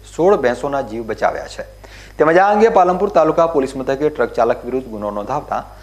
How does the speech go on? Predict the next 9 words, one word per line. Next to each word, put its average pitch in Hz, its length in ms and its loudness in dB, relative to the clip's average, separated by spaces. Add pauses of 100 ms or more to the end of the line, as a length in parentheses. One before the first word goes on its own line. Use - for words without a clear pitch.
(260)
પોલીસે 165 400 4
રૂપિયા 196 340 2 (200)
ચાર 160 200 4 (380)
પોઇન્ટ 170 260 0
સાઈઠ 139 320 0
લાખનો 151 280 -4
મુદ્દામાલ 123 420 0
કબજે 110 300 -8
કરી 131 180 -6